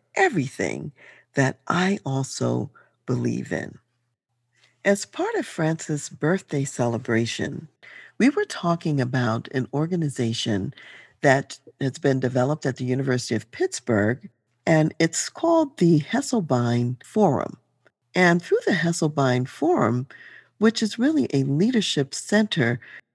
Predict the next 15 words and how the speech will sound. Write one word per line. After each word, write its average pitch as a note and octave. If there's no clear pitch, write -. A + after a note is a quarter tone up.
to F3+
develop G3+
the C#3+
students C#4+
and C#3+
the C3+
faculty D4+
and E3+
also G#3
community D3
members B2
associated C#3
with B2
the B2
University A2+